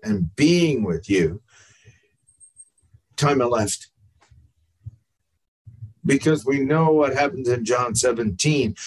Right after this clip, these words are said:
where Jesus says, "I have to leave." Jesus has to leave so that the Holy Spirit can walk in.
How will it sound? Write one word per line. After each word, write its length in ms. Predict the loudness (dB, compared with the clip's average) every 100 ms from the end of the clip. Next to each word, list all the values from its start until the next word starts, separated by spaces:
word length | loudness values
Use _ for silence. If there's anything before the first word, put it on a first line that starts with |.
| -10 0
where 180 | 2
Jesus 580 | 2 0 0 0 -2 -2
says, 800 | 0 2 2 0 -4 -12 -16 -18 _ _ _ _ _ _ _ _
"I 120 | -2
have 280 | 2 2 0
to 80 | 0
leave." 320 | 2 0 -2 _ _ _ _ _ _ _ _ _ _ _ _ -20 _ 0
Jesus 400 | 2 2 0 0
has 400 | 0 2 0 0
to 120 | 0
leave 400 | 0 -4 -6 -12
so 280 | -8 0 0
that 180 | 2 0
the 140 | 0
Holy 320 | 2 4 2 0
Spirit 440 | -2 0 0 0
can 200 | -4 -4
walk 320 | -2 -4 -2
in. 260 | 2 2